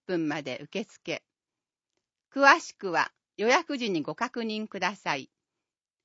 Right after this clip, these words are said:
淀川区ホームページで、区のがん検診等の年間日程や、取扱医療機関が確認できます。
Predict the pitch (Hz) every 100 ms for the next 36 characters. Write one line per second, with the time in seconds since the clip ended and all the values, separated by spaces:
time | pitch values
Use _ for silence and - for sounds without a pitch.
0 | _ 185 220 277 254 240 240 _ 175 -
1 | - 233 285 277 269 240 214 165 143 127
2 | - _ _ _ _ - 320 294 196 160
3 | 208 294 - 262 311 - 196 160 165 160
4 | 151 135 123 - 170 269 - 254 254 233
5 | 226 _ - 151 135 135 127 _ _ _
6 | _ _ _ - 247 269 269 339 - -
7 | 254 247 - 202 240 262 254 - 208 175
8 | 147 139 - - 190 220 220 208 185 190
9 | - 165 147 175 _